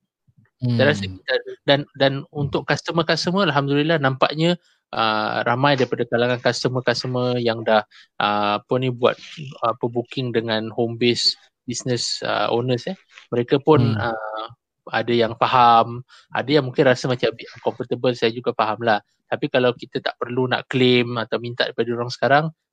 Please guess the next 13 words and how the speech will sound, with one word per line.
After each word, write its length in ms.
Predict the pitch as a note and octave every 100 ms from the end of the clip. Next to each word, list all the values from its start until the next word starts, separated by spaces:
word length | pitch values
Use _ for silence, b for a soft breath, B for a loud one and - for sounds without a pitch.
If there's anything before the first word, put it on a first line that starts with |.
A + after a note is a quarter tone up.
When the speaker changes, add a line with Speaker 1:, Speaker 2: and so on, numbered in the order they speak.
| _
Speaker 1:
okeylah, 380 | - G#2 G2 - _ _
uh, 180 | - A#2
kasihlah 400 | A#2+ A2 C3 B2
leeway 320 | A#2 A#2+ B2 A#2
sikit. 400 | - - B2 D3
Mungkin 300 | A2 B2 A2+
lepas 160 | A2+
raya 240 | A2 A#2 A#2+
kek 240 | - B2
datang 300 | A#2 A2 A2
lambat 240 | A2 A2 A2
sikit 240 | - A#2+
ke, 180 | - A2+